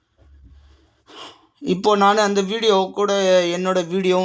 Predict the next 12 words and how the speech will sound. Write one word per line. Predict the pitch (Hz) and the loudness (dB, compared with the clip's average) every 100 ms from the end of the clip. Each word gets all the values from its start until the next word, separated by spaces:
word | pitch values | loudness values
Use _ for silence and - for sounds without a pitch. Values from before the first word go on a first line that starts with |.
| 180 180 | -2 -4
இந்த | 180 175 | -2 0
வி-, | 175 | -2
இப்போ | 170 175 | -2 -2
நான் | 160 170 | -2 0
பேசுகிற | 185 175 180 160 156 151 | 0 2 2 2 2 0
வீடியோ | 175 156 156 160 160 | 0 2 0 -2 -4
எல்லாமே | 170 170 175 | -2 -2 -2
அட்டாச் | 156 151 160 - | -2 -2 -4 -4
பண்ணி | 147 151 151 143 _ - 165 | -4 -4 -4 -10 _ -2 0
ஒரு | 147 143 | 0 0
லைன் | 160 151 | -2 -2
பண்ணி | 151 147 | -2 0